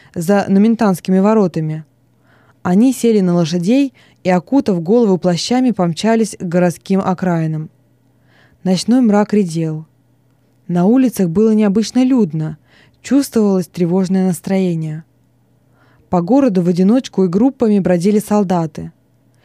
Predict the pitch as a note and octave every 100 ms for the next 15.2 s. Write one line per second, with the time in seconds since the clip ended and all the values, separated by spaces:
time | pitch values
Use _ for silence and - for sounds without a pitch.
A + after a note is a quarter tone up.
0 | _ _ _ F3+ E3+ F3+ F#3+ - G3 G3
1 | G#3+ B3 G3 D#3+ D#3 _ _ B3 C#4 C#4
2 | B3+ B3+ B3+ A#3+ B3 A#3 A3 B3 C4+ C#4
3 | B3 - E3+ D#3 E3 D#3+ - - - -
4 | G3 F#3 B3 - F#3 - F#3+ F#3+ G#3+ G3+
5 | G3+ F#3+ F#3+ G3+ G#3 G#3 A3 G#3 D3+ D#3
6 | D#3 _ _ _ _ _ _ _ - F3
7 | F3+ F#3+ G#3+ F3+ A3 B3 A3 G3 F3 F#3+
8 | F3 F#3+ - F#3+ A#3 B3+ - _ - _
9 | _ G3 A3 G#3 B3+ D#4 - F3+ G3+ A#3
10 | B3 G3+ E3+ G3+ A3+ G3+ G#3 G3+ G3+ G#3+
11 | C#4 G3 D#3+ - - - B3 D#4 D4 F#3+
12 | G#3 A3 G3 D#3+ D#3 D3+ _ _ _ _
13 | _ _ E3+ F3 F#3 F3+ E3+ A#3 A3 F#3+
14 | F#3 F#3+ G#3+ G3 F#3+ F3+ - A3+ C#4+ -
15 | E3+